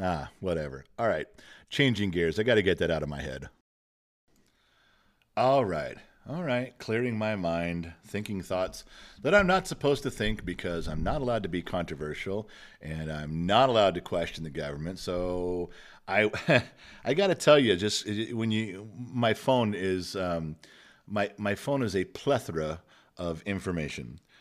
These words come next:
Um, just the title just said, "Satanic Temple asks Boston to fly flag after court ruling." And I read the first paragraph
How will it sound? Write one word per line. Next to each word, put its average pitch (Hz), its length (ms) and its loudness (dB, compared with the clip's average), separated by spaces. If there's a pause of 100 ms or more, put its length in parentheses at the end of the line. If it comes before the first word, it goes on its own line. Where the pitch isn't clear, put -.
(160)
Um, 90 300 -2
just 107 240 -2
the 101 80 0
title 98 380 2
just 85 200 -4
said, 87 200 -2
"Satanic 127 640 -2
Temple 104 540 0 (340)
asks 98 460 -2
Boston 101 580 0
to 87 140 -8
fly 101 400 -2
flag 92 680 2
after 90 320 -6
court - 360 -2
ruling." 82 320 -2
And 107 140 -4 (420)
I 170 100 0
read 143 200 4
the 101 60 -2
first - 280 -4
paragraph 76 640 -4